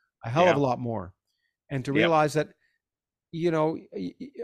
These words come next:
Speaker 1: y-, it's that sense of religious certainty, the secular religious certainty that is
Speaker 2: Yeah.
Speaker 1: so pervasive now that, uh, in, that gets people to close their ears. And, and, and you talk about the perfect, we'll talk about the various rhetorical fortresses that you've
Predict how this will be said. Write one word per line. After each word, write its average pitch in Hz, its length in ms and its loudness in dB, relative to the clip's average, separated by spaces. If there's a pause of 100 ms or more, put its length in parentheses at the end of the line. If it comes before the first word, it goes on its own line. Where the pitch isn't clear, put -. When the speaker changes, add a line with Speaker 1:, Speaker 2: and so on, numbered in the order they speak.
(100)
Speaker 1:
y-, 180 260 -4
it's - 200 -2
that 175 320 0
sense 220 440 0
of 151 140 -2
religious 196 680 2
certainty, 131 800 -4
the 123 80 -6
secular 180 640 -2
religious 147 440 -2
certainty 107 520 -8 (360)
that 127 100 -2
is 135 120 0
Speaker 2:
Yeah. - 60 -6 (100)
Speaker 1:
so 170 240 4 (480)
pervasive 151 640 2
now 98 380 -6 (340)
that, 143 220 -2 (120)
uh, - 60 -12 (360)
in, 156 160 -2 (260)
that 151 240 -4 (760)
gets 185 200 2
people 170 240 -2
to 156 60 -2
close 180 360 2
their 165 160 2
ears. 175 340 4
And, 135 160 2
and, 147 240 -4
and 135 320 -4
you 139 80 -2
talk 147 260 0
about 143 180 -4
the 123 60 -12
perfect, 131 320 -4
we'll 123 100 -6
talk 127 260 0
about 113 200 -2
the 120 60 0
various 117 400 0
rhetorical 117 520 -2
fortresses 113 640 -4
that 113 140 -6
you've 107 180 -14